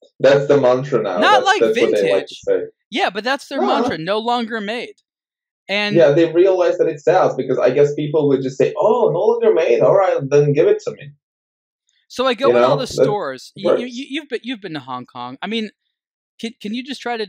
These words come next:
Speaker 2: say for the audience, like, how many Rolex, like, uh, d-, like, I'm talking about authorized dealers there are
Speaker 1: Like,
Speaker 2: in Hong
Speaker 1: insane,
Speaker 2: Kong?
Speaker 1: just insane number of them. Yeah, they're everywhere.
Speaker 2: <laughs>
Speaker 1: Like seven-Eleven. <laughs>
Speaker 2: It's true. It's true. Uh, did you go into any of them?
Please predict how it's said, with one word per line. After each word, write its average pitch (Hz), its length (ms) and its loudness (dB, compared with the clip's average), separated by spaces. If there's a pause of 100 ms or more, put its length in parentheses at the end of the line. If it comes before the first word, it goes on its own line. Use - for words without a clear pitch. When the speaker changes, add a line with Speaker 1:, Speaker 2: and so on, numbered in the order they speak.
Speaker 2:
say 180 260 -10
for 180 140 -14
the 160 120 -10
audience, 160 480 -8
like, 135 140 -12 (180)
how 139 140 -10
many 143 300 -12
Rolex, 127 540 -14 (220)
like, 131 220 -14
uh, 165 80 -4 (240)
d-, - 180 -20
like, 202 160 -2
I'm 226 80 -4
talking 277 200 -2
about 226 200 -6
authorized 170 580 -6
dealers 117 520 -14 (520)
there 151 220 -4
are 143 280 0
Speaker 1:
Like, 143 100 -4
Speaker 2:
in 143 160 2
Hong 139 160 2
Speaker 1:
insane, 131 300 2
Speaker 2:
Kong? - 200 -10
Speaker 1:
just - 160 -8 (140)
insane 123 640 -4
number 104 420 4
of - 60 -8
them. - 220 -16
Yeah, 101 180 -6 (100)
they're 123 220 6
everywhere. - 540 2 (120)
Speaker 2:
<laughs> - 380 -10
Speaker 1:
Like 170 140 6
seven-Eleven. 170 840 2 (200)
<laughs> - 520 -4 (2250)
Speaker 2:
It's 185 200 -8
true. 220 260 -2
It's 165 260 -8
true. 190 220 -2
Uh, 180 40 -6
did 196 180 -6
you 240 100 -2
go 180 200 2
into 220 120 -6
any 277 140 -8
of 294 40 -18
them? 381 160 -10